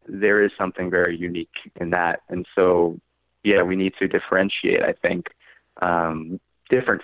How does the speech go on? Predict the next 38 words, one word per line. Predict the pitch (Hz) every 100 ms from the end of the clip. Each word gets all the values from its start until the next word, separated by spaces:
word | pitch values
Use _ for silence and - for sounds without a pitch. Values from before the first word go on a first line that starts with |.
| -
forms | 123 131 110
of | 92
nationalism | 92 90 - 92 87 - 87 85
and | 95 92
exceptionalism | 87 - 90 - 92 90 87 -
based | 123 120
on | 113
the | -
class | - 101 -
interests | 104 - - 87 -
behind | 90 92 90 87
them. | 69 - _ _ _ _ -
And | 92 - -
so, | 95 90 87 85 - - _ _ -
uh, | 98
we | 92 117 127
root | 107 104 98
our | 95
analysis | 98 92 92 - - -
in |
the | 92
fact | - 92 -
that | 87
Western | 98 - 95 90
liberalism | 101 101 95 92 90
generally | 113 127 110 92 90 90
provides | 104 92 92 90 -
the | -
framework, | 101 90 87 87 90 - _ _ _ -
uh, | 92 87 82
the, | 90 87 85 85 - -
uh, | 87 - -
for | 104 95 87 85 87
American | 92 90 87 92
exceptionalism | 90 - - - 87 -
and | -
American | 82 80 - 78
innocence, | 78 - -